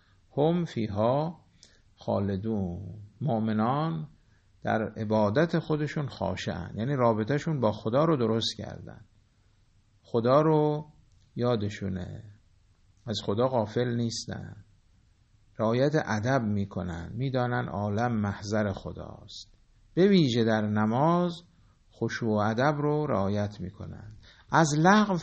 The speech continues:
پرهیز می‌کنن، می‌دونن این دنیا بیهوده آفریده نشده، می‌دونن خدا انسان رو بیهوده نیافریده، رابطه‌شون رو با مردم درست می‌کنن،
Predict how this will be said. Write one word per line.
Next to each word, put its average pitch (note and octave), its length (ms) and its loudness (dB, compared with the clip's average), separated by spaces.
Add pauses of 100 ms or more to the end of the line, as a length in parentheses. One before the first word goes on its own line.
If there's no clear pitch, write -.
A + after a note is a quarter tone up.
پرهیز D3+ 500 0
می‌کنن، G#2 440 -8 (440)
می‌دونن D3+ 380 2
این C#3 160 0
دنیا B2+ 680 0 (760)
بیهوده A#2+ 420 0
آفریده G#2+ 540 2
نشده، G2 640 -4
می‌دونن B2+ 400 -4
خدا A2+ 320 -2
انسان A#2 500 -4
رو B2+ 280 -6 (460)
بیهوده A2 420 -2
نیافریده، G2+ 1000 -6 (840)
رابطه‌شون E3 600 4
رو G#3 100 4
با E3 180 6
مردم D#3 500 4
درست D#3+ 360 2
می‌کنن، G2 500 -6